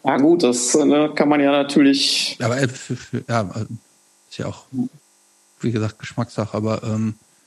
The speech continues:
Speaker 2: ich bin, ich muss gestehen, ich bin, ich bin in, bei Neurosis kenn ich mich nicht so gut aus. Die haben, ähm, auch unglaublich viele Alben, glaub ich, gemacht, wenn ich das
Speaker 1: Mhm.
Speaker 2: richtig sehe. Ähm,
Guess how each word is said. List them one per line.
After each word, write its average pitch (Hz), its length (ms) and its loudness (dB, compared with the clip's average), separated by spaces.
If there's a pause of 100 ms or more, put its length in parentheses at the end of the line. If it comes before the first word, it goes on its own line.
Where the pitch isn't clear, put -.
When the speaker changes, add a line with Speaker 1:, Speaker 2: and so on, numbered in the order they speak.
(440)
Speaker 2:
ich - 180 -2
bin, 170 180 2
ich 143 120 -6
muss 180 160 0
gestehen, 165 300 -2
ich 147 120 -6
bin, 151 360 -2
ich - 180 -14
bin 156 180 -4
in, 147 140 0
bei 139 340 2
Neurosis 139 760 -2 (380)
kenn 156 140 -2
ich - 140 -8
mich - 280 -6
nicht 151 220 -4
so 156 160 -2
gut 156 240 -6
aus. 185 440 -4
Die - 120 -18
haben, 143 280 -4
ähm, 139 380 0 (800)
auch 127 220 -4 (160)
unglaublich 151 540 2
viele 160 260 -2
Alben, 170 320 -2
glaub 165 220 -2
ich, - 120 -20
gemacht, 180 460 -6
wenn 156 120 -4
ich 147 100 -6
das - 200 -8
Speaker 1:
Mhm. 180 200 0
Speaker 2:
richtig 170 320 -4
sehe. 165 460 0
Ähm, 139 460 -2